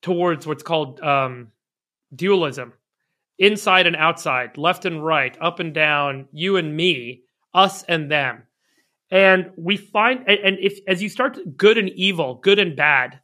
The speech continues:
a-, as you start to kind of, uh, allow your brain, uh, to create that duality in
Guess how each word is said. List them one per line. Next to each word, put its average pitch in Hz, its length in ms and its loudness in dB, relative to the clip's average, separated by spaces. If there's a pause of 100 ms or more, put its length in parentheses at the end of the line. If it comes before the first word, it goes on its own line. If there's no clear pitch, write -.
a-, 165 180 -6
as 175 100 -2
you 214 60 -4
start 240 340 -2
to 240 60 -4
kind 208 240 -2
of, 170 220 -2 (680)
uh, 165 260 6
allow 165 400 2
your 202 200 2
brain, 151 640 0 (680)
uh, 156 200 4
to 160 180 -8
create 185 480 -2
that 175 260 -2
duality 147 680 -4 (320)
in 170 120 -2